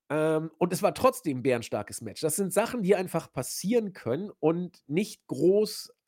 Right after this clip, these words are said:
äh, an der Qualität was, ähm, ja, abkratzen, weil das sind eben Geschichten, die, die, das sind Risiken, die muss man eingehen und wenn dann eben was nicht stimmt, ist okay. Wenn du aber über achtzehn Minuten so ein Match bringst,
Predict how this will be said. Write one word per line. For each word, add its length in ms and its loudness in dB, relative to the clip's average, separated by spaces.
äh, 80 -2
an 260 -2
der 100 0
Qualität 720 0
was, 520 0
ähm, 580 0
ja, 220 2
abkratzen, 760 -2
weil 760 6
das 200 -4
sind 160 -4
eben 220 -6
Geschichten, 680 -8
die, 180 -6
die, 220 -8
das 140 -4
sind 100 -4
Risiken, 300 0
die 60 4
muss 140 2
man 120 -2
eingehen 480 2
und 120 -2
wenn 120 2
dann 160 0
eben 180 2
was 160 -2
nicht 160 -6
stimmt, 240 0
ist 140 -2
okay. 360 -2
Wenn 240 4
du 180 2
aber 360 -6
über 280 0
achtzehn 380 -2
Minuten 540 -2
so 320 0
ein 320 0
Match 500 0
bringst, 640 -2